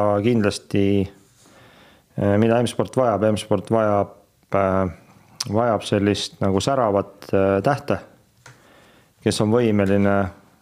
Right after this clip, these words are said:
äh, sõitma esikolmikusse ja mingisuguseid rallisid, äh, ka võitma ja üllatama. Sest et, äh, noh, kindlasti nad on tiim, mis on kõige väiksema rahastusega, see on nagu siililegi selge.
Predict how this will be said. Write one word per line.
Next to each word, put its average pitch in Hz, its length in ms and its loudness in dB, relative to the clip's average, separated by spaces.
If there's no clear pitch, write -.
äh, 95 180 0
sõitma 117 420 0
esikolmikusse 120 800 0
ja 98 80 0
mingisuguseid 98 640 0
rallisid, 101 800 -2
äh, 95 500 0
ka 104 140 -2
võitma 113 540 -2
ja 104 100 0
üllatama. 92 460 -2
Sest - 380 -4
et, - 340 -8
äh, 95 260 0
noh, 92 140 -6
kindlasti 113 460 0
nad 101 220 2
on 104 100 2
tiim, 110 280 2
mis 98 200 -2
on 101 540 -2
kõige 107 240 2
väiksema 110 400 -2
rahastusega, 123 540 0
see 107 180 2
on 98 160 0
nagu 104 160 0
siililegi 101 500 2
selge. 104 380 0